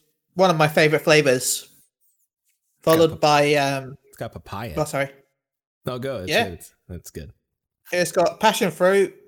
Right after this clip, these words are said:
Speaker 1: guava.
Speaker 2: Ah.
Speaker 1: It's got all the flavors.
Speaker 2: All the good ones. All the hits.
Speaker 1: Yeah.
Speaker 2: What's your second?
Speaker 1: Yeah.
Speaker 2: Like, what'd you, what was your other favorite?
Speaker 1: I kinda like the Doctor, to be honest.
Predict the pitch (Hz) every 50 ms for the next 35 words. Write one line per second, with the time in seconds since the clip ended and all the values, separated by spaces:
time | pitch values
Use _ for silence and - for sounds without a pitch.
0 | - - - 156 151 165 170 170 160 151 180 180 180 175 - _ _ _ _ _
1 | _ _ _ _ - 92 87 - - _ _ _ _ - 151 139 170 185 175 151
2 | 156 - 139 135 135 135 131 - - - - _ _ _ _ _ _ _ - -
3 | 113 117 107 104 90 92 78 80 80 78 80 - - - _ _ - - _ _
4 | _ _ _ _ - 107 104 101 95 92 85 78 - - - - 76 - - _
5 | _ _ _ _ _ _ _ _ _ _ _ _ _ _ _ - 156 156 - 226
6 | - - 196 202 147 151 - 120 120 117 110 151 143 143 156 180 165 151 156 165
7 | 160 160 151 156 151 123 - - 92 87 82 82 80 - - - - - - -
8 | - _ _ _ _ _ _ _ _ _ _ _ _ _ _ _ _ _ _ _
9 | _ _ _ _ - 220 247 226 - - 277 370 403 381 359 277 196 175 165 156
10 | 196 240 - - - 196 151 131 - - 147 147 143 139 139 139 131 - - -
11 | -